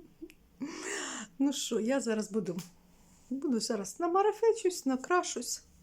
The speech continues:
Піду, мені треба, м, мамі вікно заклеїти, тому що у нас тут пластики в мене в кімнаті, а у мами, м, таке ще, знаєте, дерев'яне, дуже старе вікно.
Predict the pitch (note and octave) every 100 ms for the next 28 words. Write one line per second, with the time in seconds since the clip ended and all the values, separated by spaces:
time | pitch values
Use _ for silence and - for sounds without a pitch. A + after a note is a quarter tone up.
0 | - - - _ _ _ _ _ _ _
1 | _ _ _ - B3 G3 F#3 G#3 A3+ A3
2 | A#3 G#3 G#3+ - A#3+ G#3+ G#3+ G#3+ G#3+ G#3
3 | A#3+ A#3+ A3+ A3+ A3 A3+ A3 G#3+ G#3+ C4
4 | C#4+ B3 G#3+ F#3+ F3+ F3 - G3 _ -
5 | - - - - - G#3+ G#3+ - - G3+
6 | G3 G#3 G3+ G3+ - - G3+ - F#4 G4+
7 | A#3+ B3 G3 F#3+ F#3+ F#3 - G3+ G3 G3
8 | - G#3+ A#3+ C4 A#3+ A3+ - G#3 G3+ F#3
9 | F3+ F3 G3 - G3+ - F#3+ F#3 F3+ A#3
10 | G#3 G3+ G#3 G3 F3+ F3 F#3 F#3 - G3
11 | F3+ F#3 F#3 B3+ C4+